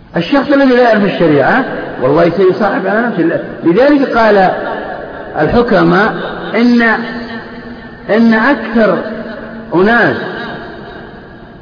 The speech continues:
مرتاحين هم العلماء، لأنهم يعرفون أن هذا ركن وفرض لا يترك سهوا ولا عمدا، وهذا واجب إن ترك، آه، سهوا يجبر بسجود السهو ولا يجبر بدم في الحج،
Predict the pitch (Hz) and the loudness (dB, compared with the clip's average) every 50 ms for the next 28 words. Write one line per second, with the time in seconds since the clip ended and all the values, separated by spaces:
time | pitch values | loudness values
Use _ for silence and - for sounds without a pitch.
0 | - - 131 143 143 139 180 170 156 156 170 190 208 226 247 269 269 247 254 - | -8 -4 -2 -2 0 2 2 0 0 2 2 2 4 4 4 4 4 2 0 -2
1 | - - - - - 139 147 170 160 131 104 107 101 87 85 78 - - - - | -6 -8 -8 -8 -6 -2 0 2 2 2 2 2 0 0 -2 -2 -4 -8 -10 -12
2 | - - - 107 135 143 170 190 233 220 160 147 135 117 113 120 151 170 160 143 | -12 -8 -4 -2 0 2 2 2 2 0 0 -2 -4 -4 -4 -2 -2 0 0 0
3 | 143 147 143 131 127 127 - - - 220 233 - - - - - - - - - | 0 0 0 0 2 0 0 0 -2 -2 -4 -4 -8 -12 -12 -14 -14 -16 -16 -18
4 | - - - - - - - - - - 90 98 - - 127 139 165 185 - - | -18 -20 -20 -20 -20 -20 -20 -18 -8 -4 -2 -2 0 0 0 0 0 0 -2 -6
5 | - - - - - - - - - - 101 107 160 180 208 208 - 165 185 185 | -10 -12 -12 -14 -14 -16 -16 -14 -6 -2 0 2 4 4 2 2 0 0 0 -2
6 | - - - 131 120 101 - 95 101 98 98 101 95 95 87 90 113 135 156 262 | -2 -6 -6 -4 -4 -4 -4 -4 -2 -2 0 0 0 0 0 0 0 0 0 -2
7 | 240 - - - - - - - 120 131 131 131 127 120 101 92 98 101 110 120 | -4 -4 -6 -10 -14 -14 -6 -2 -2 0 0 2 2 2 2 2 2 2 2 2
8 | 139 156 165 214 226 - - - - - - - - - - - 170 160 139 - | 2 2 0 0 -2 -2 -4 -8 -10 -10 -12 -12 -12 -8 -2 0 2 2 2 2
9 | 151 139 127 110 - 127 110 - - - - - - - - - - - - - | 2 2 2 2 2 0 0 0 -2 -6 -8 -10 -12 -12 -14 -14 -14 -14 -14 -16
10 | - - - - - - - - 101 104 110 113 113 110 107 107 - 170 151 123 | -16 -18 -18 -18 -18 -18 -12 -8 -6 -4 -2 0 0 0 -2 -2 -2 -2 -2 0
11 | 110 110 110 110 101 87 - - - - - - - - - - - 113 139 139 | 0 0 0 0 0 -2 -4 -8 -12 -12 -12 -14 -14 -16 -14 -6 -2 0 0 0
12 | - 110 101 120 117 104 104 113 - 123 107 113 120 104 110 - - 135 123 113 | 0 0 0 0 0 0 0 -2 -2 -2 -2 -2 -2 -2 -2 -4 -2 -2 -2 0
13 | 107 110 113 110 113 113 117 113 113 113 110 110 113 113 120 113 110 - 113 98 | 0 2 2 4 4 2 2 2 0 0 0 2 0 2 2 0 0 0 -2 -4
14 | - - 165 190 | -2 -2 -2 -2